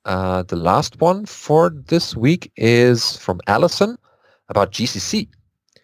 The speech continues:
Uh, asking, "Is G C C mucking about again?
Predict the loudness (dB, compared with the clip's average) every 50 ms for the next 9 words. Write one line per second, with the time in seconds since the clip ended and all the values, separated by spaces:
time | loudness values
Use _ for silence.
0 | _ _ _ _ _ _ -2 0 2 2 2 0 0 0 0 0 0 0 -2 -4
1 | -4 -4 -6 -6 -4 -4 -4 -4 -4 -4 -4 -2 -2 -2 -2 -2 -2 -2 -2 0
2 | 0 0 0 0 -2 -2 -2 -6 -8 -6 -6 -4 -2 0 0 0 0 0 2 0
3 | 0 0 -2